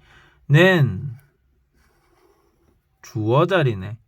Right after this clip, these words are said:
Doesn't matter. 상관없어. 이런 말인데. 중요하지 않아. 이런 말인데. 주어 자리에 인지 아닌지 하려면 whether밖에 안 되지.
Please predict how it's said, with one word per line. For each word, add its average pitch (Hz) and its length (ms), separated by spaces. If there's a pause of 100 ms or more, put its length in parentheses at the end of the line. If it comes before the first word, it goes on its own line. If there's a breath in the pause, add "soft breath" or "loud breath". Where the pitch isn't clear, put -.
(180)
Doesn't 117 340
matter. 170 320
상관없어. 170 960
이런 110 160
말인데. 98 500
중요하지 160 440
않아. 160 360
이런 117 180
말인데. 113 500 (480 loud breath)
주어 240 340
자리에 196 400
인지 185 400
아닌지 131 380
하려면 123 500
whether밖에 110 580
안 85 160
되지. - 280